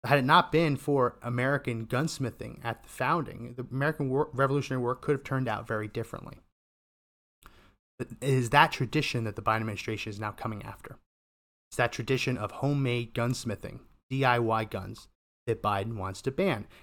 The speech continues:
And he's doing it not through an act of Congress, but through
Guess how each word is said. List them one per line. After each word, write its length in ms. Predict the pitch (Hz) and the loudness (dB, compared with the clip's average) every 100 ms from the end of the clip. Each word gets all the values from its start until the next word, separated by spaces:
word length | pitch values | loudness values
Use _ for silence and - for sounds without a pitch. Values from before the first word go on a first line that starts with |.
| - - | -8 -2
And 60 | |
he's 100 | 120 | -2
doing 320 | - 196 202 | 4 6 6
it 160 | 131 - | 2 0
not 680 | 110 117 156 196 - - - - _ _ _ _ _ _ | 0 6 8 6 2 -18 -20 -20 _ _ _ _ _ _
through 120 | - 143 | 2 4
an 60 | |
act 200 | 131 - | 4 2
of 80 | - | -2
Congress, 460 | 117 101 113 - - _ _ _ _ _ | -2 -2 -4 -14 -18 _ _ _ _ _
but 100 | 127 | -10
through 380 | - 139 135 120 | -2 2 2 0